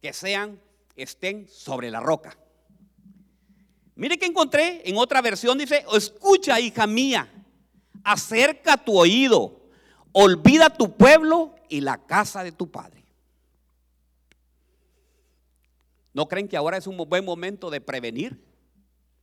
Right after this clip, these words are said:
De prevenir, de ser precavidos. Dígale, los que están casados, dígale que está la esposa, seamos precavidos, dígale.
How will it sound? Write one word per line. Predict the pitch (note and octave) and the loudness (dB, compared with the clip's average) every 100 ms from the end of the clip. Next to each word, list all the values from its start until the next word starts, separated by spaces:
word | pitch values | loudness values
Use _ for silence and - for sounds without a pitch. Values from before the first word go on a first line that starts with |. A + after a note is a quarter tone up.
| _ _ _ _ _ _ _ _ _ | _ _ _ _ _ _ _ _ _
De | D3 | -10
prevenir, | D3+ D#3+ D3 C#3 C#3 G#3 G#3+ | -8 -6 -6 -4 -2 -2 -4
de | E3 | -10
ser | D#3 D3 | -10 -10
precavidos. | F3 E3+ B2 B2+ B3 C4 _ _ - _ | -10 -8 -6 -6 -8 -12 _ _ -20 _
Dígale, | - F3 F#3+ F#3 | -16 -14 -12 -14
los | - B3+ | -14 -14
que | F#3 | -12
están | A3+ A3+ | -14 -14
casados, | F#3+ G#3+ E3+ | -10 -8 -8
dígale | E3+ F#3+ C#3+ | -8 -10 -10
que | |
está | C#3+ | -14
la | E3 | -16
esposa, | D3 G3+ - | -14 -16 -16
seamos | _ - G2 G2+ - | _ -20 -20 -20 -12
precavidos, | G2+ - - B2 G#2+ G2+ | -12 -12 -20 -20 -20 _
dígale. | _ _ | _ _